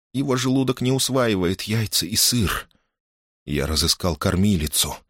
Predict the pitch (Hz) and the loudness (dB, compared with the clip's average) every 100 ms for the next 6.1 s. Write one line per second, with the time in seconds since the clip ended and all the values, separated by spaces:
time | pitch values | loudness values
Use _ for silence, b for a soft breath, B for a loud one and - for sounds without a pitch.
0 | _ - 85 87 - 104 110 92 - 82 | _ -4 -2 0 0 2 2 0 -2 -2
1 | 73 80 76 73 76 71 - _ _ _ | -2 -4 -2 -4 -4 -10 -12 _ _ _
2 | _ _ _ _ _ _ _ 151 - 165 | _ _ _ _ _ _ _ 0 0 -2
3 | - 113 - 131 113 123 123 78 73 - | -2 -4 0 -2 0 0 0 -2 -4 -8
4 | b b b b _ _ - 90 147 143 | b b b b _ _ -2 0 0 -2
5 | - 151 - 131 139 - 139 120 123 139 | 0 0 0 0 0 -2 -2 0 0 0
6 | 98 | -4